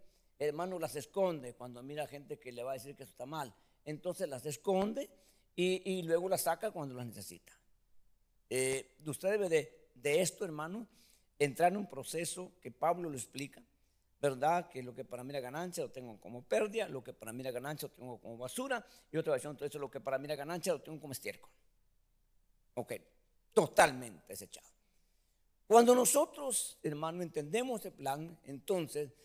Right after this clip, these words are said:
nos damos cuenta que hay, el pecado en nosotros dejó lacras.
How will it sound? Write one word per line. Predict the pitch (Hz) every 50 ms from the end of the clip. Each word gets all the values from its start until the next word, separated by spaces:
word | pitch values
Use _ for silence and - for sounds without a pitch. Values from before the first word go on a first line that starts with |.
| - _ -
nos | 151 156 143
damos | 220 247 269 226 -
cuenta | - - 185 190 196 202 185 - - 196 190
que | - - 160 151 160
hay, | 175 190 202 208 - -
el | - 143 143 135 -
pecado | - 156 143 - - 196 208 233 240 214
en | 175
nosotros | 165 147 117 156 185 175 175 156
dejó | 131 120 120 120
lacras. | 123 120 113 110 - - - - - - -